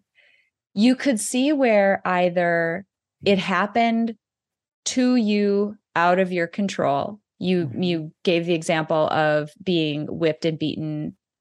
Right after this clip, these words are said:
Speaker 1: in slavery,
Speaker 2: Mm-hmm.
Speaker 1: or it was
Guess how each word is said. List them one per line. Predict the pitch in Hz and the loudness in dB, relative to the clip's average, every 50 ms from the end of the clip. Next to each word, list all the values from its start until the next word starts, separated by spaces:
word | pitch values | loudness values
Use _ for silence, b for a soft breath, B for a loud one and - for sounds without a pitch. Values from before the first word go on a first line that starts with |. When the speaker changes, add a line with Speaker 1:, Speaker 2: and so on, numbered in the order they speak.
| _ _ - - _ - | _ _ -20 -20 _ -6
Speaker 1:
in | 175 170 170 | -4 -4 -4
slavery, | - - 175 156 151 147 143 - - - 160 175 208 208 - _ _ _ _ - | -4 -2 -2 0 0 -2 -2 -4 -2 -2 -2 -2 -4 -6 -8 _ _ _ _ -6
Speaker 2:
Mm-hmm. | 170 139 123 123 135 143 165 202 - _ _ - | -6 -6 -4 -6 -8 -10 -12 -14 -16 _ _ 0
Speaker 1:
or | 220 262 285 294 262 220 190 185 180 180 190 208 - _ _ _ _ _ _ _ - | 2 4 4 6 6 6 6 4 4 2 0 -2 -8 _ _ _ _ _ _ _ 2
it | 220 240 247 | 2 4 4
was | 233 214 202 202 208 214 254 302 311 254 | 4 2 4 4 6 6 6 4 4 2